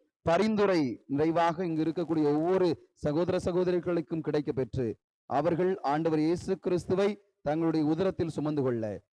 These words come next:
இயேசுவாக இருக்கக்கூடிய கனியை, குழந்தை செல்வத்தை பெற்றுக்கொள்ள அருள் புரிவீராக. அன்னை கன்னிமரியாள் தாமே இவர்களுக்காக பரிந்து பேசுவாராக. எங்கள் ஆண்டவராகிய கிறிஸ்து வழியாக உம்மை மன்றாடுகிறோம். விண்ணுலகில் இருக்கிற எங்கள் தந்தையே, உமது பெயர் தூயது என போற்ற பெறுக.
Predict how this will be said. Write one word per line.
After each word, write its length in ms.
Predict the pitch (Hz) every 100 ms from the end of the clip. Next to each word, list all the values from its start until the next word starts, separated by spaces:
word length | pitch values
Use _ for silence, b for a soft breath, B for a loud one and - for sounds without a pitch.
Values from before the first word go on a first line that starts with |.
| _
இயேசுவாக 720 | 131 170 190 - 190 185 156
இருக்கக்கூடிய 720 | 170 156 156 175 156 156 143
கனியை, 460 | - 151 175 165 117 - _
குழந்தை 300 | 156 185 196
செல்வத்தை 400 | - 156 147 139
பெற்றுக்கொள்ள 720 | 127 135 185 - 151 143 117 - _
அருள் 380 | - 131 165 185
புரிவீராக. 760 | - 139 127 131 127 127 110 -
அன்னை 240 | 113 131 131
கன்னிமரியாள் 580 | 139 151 156 147 156 156
தாமே 340 | 151 156 175 175 _ _
இவர்களுக்காக 640 | - 147 151 151 147 147 147
பரிந்து 440 | 139 135 151 160 143
பேசுவாராக. 800 | 127 - 117 113 110 110 104 95 _ _
எங்கள் 240 | - 135
ஆண்டவராகிய 640 | 139 156 143 135 131 123 131
கிறிஸ்து 340 | 156 165 -
வழியாக 460 | 127 120 123 127 123
உம்மை 260 | 117 117
மன்றாடுகிறோம். 840 | 123 120 123 117 110 123 160 208 233 - _ _ _ _ _ _
விண்ணுலகில் 480 | 147 170 175 160 147
இருக்கிற 300 | 151 151 151
எங்கள் 260 | 139 139 131
தந்தையே, 520 | 135 131 127 135 170
உமது 320 | 170 135 139
பெயர் 320 | 117 139 147
தூயது 380 | - 147 147 143
என 160 | 139 131
போற்ற 320 | 135 135 143
பெறுக. 460 | 135 135 131 165